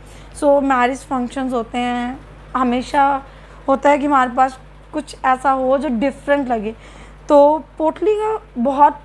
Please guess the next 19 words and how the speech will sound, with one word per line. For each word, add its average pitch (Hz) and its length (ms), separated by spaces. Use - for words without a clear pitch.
different, 262 340
इसमें 277 240
आप 294 200
सामान 240 320
भी 294 100
carry 247 300
काफ़ी 254 300
कर 277 120
सकते - 340
हो। 208 120
इसमें 262 260
मतलब 254 260
space 269 420
बहुत 247 420
है, 202 140
मैं 247 60
आपको 240 240
दिखाना 226 340
चाहूँगी। 220 420